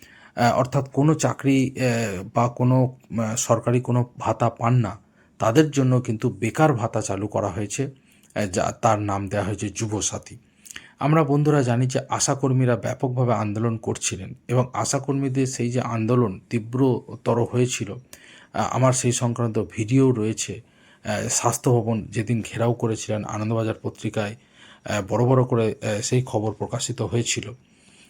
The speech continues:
বন্ধুরা, আশাকর্মী, প্যারা টিচার সহ প্রত্যেকেরই কিন্তু স্যালারি বেড়েছে। আপনারা পুরো ভিডিওটা দয়া করে দেখুন,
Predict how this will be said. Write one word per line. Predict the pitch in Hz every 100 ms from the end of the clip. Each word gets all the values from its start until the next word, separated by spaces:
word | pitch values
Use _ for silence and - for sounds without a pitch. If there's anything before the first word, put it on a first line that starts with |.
| _
বন্ধুরা, | 120 131 135 131
আশাকর্মী, | - 127 143 135 131 139
প্যারা | 131 117 117
টিচার | 127 123 127
সহ | - 120 120
প্রত্যেকেরই | 127 - 131 131 151 139 131
কিন্তু | 123 110 113
স্যালারি | - 110 117 120
বেড়েছে। | 120 123 -
আপনারা | 120 - 104
পুরো | 104 - 135 135
ভিডিওটা | 117 113 117 113
দয়া | 104 104
করে | - 107
দেখুন, | 98 110 - 139